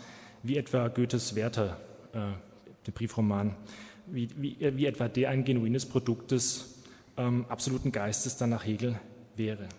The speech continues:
Also von der, wenn man's mal so möchte, von der naturgebundenen, äh, Sexualität hin zur Erotik, hin zum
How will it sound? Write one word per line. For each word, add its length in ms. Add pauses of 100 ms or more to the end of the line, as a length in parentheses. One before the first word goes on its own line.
(760)
Also 220
von 200
der, 280
wenn 80
man's 160
mal 120
so 120
möchte, 240
von 240
der 180 (400)
naturgebundenen, 920 (340)
äh, 80 (240)
Sexualität 840
hin 180
zur 160
Erotik, 420
hin 180
zum 260